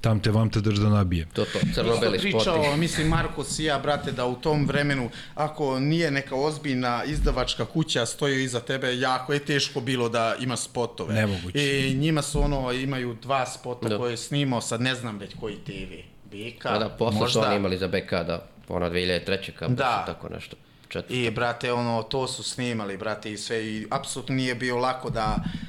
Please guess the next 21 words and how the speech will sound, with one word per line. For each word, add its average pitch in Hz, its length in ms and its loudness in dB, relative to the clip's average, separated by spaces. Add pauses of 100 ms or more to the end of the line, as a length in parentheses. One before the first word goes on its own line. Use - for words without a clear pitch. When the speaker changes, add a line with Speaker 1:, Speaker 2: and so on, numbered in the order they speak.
(140)
Speaker 3:
dođeš 117 380 -2
do 107 120 0
toga 113 300 0
da 107 120 -2
imaš 107 420 0
muzički 113 640 2
spot - 340 -2
koji 104 220 0
je 98 100 0
dobar, 98 440 0
ono, 85 300 -2
znaš, 95 400 2
i 92 140 -8
ono 90 180 -6
Speaker 1:
A 82 40 -4
Speaker 3:
sve. 117 160 0
Speaker 1:
pogotovo 135 500 4
što 143 240 2 (280)
u 135 140 4
to 147 220 4
vreme, 147 720 4